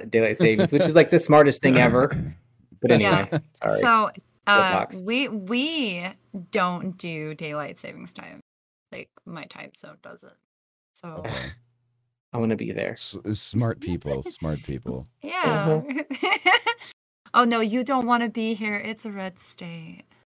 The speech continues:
Speaker 3: It's horrible.
Speaker 1: I live in
Speaker 3: Sounds
Speaker 1: Florida.
Speaker 3: They, they
Speaker 1: <laughs> Florida.
Speaker 3: Uh,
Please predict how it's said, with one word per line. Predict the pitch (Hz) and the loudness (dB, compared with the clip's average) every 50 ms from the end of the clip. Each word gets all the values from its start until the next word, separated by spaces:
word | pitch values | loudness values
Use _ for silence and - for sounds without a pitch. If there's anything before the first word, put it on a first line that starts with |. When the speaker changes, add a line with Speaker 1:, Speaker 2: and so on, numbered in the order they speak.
| _ _ _ _ _ _ _ _ _ _ _ _ - | _ _ _ _ _ _ _ _ _ _ _ _ -16
Speaker 3:
It's | 101 - - - | -16 -14 -14 -16
horrible. | - - - - - 85 85 - - 92 95 95 | -16 -14 -12 -10 -10 -10 -10 -12 -14 -12 -4 0
Speaker 1:
I | 131 147 | 2 4
live | 156 160 147 147 | 6 6 6 6
in | 143 139 117 | 6 4 4
Speaker 3:
Sounds | - - | 2 2
Speaker 1:
Florida. | 131 117 110 110 107 101 92 95 95 92 90 - _ _ _ _ _ _ _ _ _ _ _ _ _ _ _ _ _ _ _ _ _ _ _ _ _ _ - | 2 4 6 6 6 4 4 2 2 2 0 -2 _ _ _ _ _ _ _ _ _ _ _ _ _ _ _ _ _ _ _ _ _ _ _ _ _ _ 0
Speaker 3:
They, | 254 247 240 247 254 247 - 208 - - | 2 4 4 4 2 0 -4 -8 -10 -4
they | - 233 233 247 262 262 220 190 180 170 170 214 208 196 214 - - - 214 - | -2 0 0 2 0 0 -2 -4 -4 -6 -8 -8 -4 -2 -2 -2 0 2 2 2
Speaker 1:
<laughs> | - - 208 185 - - | 4 6 4 4 4 6
Florida. | - 143 143 143 135 123 117 113 120 127 123 120 117 113 107 98 90 - - - _ _ _ - - - _ _ _ - | 6 10 10 10 10 10 8 6 8 8 10 10 10 8 8 6 4 2 0 -6 _ _ _ -6 -6 -6 _ _ _ -6
Speaker 3:
Uh, | 214 220 214 202 196 208 220 220 214 202 190 175 | -2 0 0 2 0 0 -2 -4 -6 -6 -8 -10